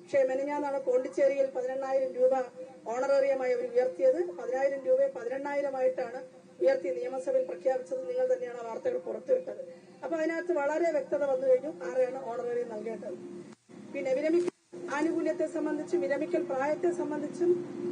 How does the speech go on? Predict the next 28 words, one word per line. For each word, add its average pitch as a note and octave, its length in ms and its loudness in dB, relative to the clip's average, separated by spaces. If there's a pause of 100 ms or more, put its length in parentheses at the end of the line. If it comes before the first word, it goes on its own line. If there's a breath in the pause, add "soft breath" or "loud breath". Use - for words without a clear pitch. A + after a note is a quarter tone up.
നിശ്ചയിക്കേണ്ടത് D#4 600 2
സംസ്ഥാന D#4 500 -4
സർക്കാർ C#4 380 -2
തന്നെയാണ്. B3 340 4
കാരണം C#4+ 300 0 (480)
ഈ F4 180 6
സ്കീം E4+ 360 2
തുടങ്ങുന്ന D#4 440 0
കാലത്ത് D4+ 400 0 (180)
വോളണ്ടിയേഴ്സ് D4+ 540 2
എന്ന് D4 120 0
പറഞ്ഞിരുന്നു, C#4+ 500 0 (520)
അതിന്റെ, D#4 300 4 (640)
ഏഹ്, C4+ 120 2 (100)
പ്രായം D4+ 680 0
ഏതു C5+ 240 4
മുതലാകാം D#4+ 720 2
എന്ന് D4+ 140 0
മാത്രമേ C#4 360 0
പറഞ്ഞിരുന്നുള്ളൂ. A#3+ 600 0 (380)
പക്ഷെ - 180 0
പതിനെട്ട് D4+ 400 2
വർഷം F4 340 2
പിന്നിടുമ്പോ D#4 460 2 (440)
ഓരോ D#4 240 4
സംസ്ഥാനത്തും E4 840 2
അവരൊരു D#4 200 2
വിരമിക്കൽ D4 440 0